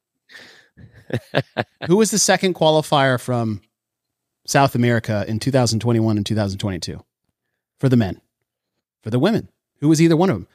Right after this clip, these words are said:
Who was Asia's? Nobody? Africa? No? That's what I thought. Okay. Everybody gets one.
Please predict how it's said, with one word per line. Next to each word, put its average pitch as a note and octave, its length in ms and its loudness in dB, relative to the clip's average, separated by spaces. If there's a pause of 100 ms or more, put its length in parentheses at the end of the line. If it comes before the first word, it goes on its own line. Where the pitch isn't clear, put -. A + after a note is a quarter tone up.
(140)
Who G3 140 2
was E3+ 120 4
Asia's? D#3 460 -2 (2250)
Nobody? D3+ 320 -2 (120)
Africa? F#3 400 0 (840)
No? D3+ 240 -4
That's - 180 0
what C3+ 140 0
I F#2+ 40 -10
thought. - 200 -16
Okay. G#2 200 -12 (2000)
Everybody D3+ 300 2
gets - 180 2
one. A#2+ 240 2